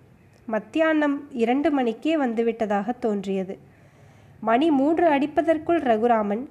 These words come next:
வைத்தியநாதன் முதலான ஏழெட்டு பேரும் ரங்கநாதம் அவர்களின் வீட்டுக்கூடத்தில் கூடிவிட்டார்கள்.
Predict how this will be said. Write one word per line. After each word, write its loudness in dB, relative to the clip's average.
வைத்தியநாதன் -2
முதலான -2
ஏழெட்டு -2
பேரும் 0
ரங்கநாதம் 2
அவர்களின் 0
வீட்டுக்கூடத்தில் -2
கூடிவிட்டார்கள். -2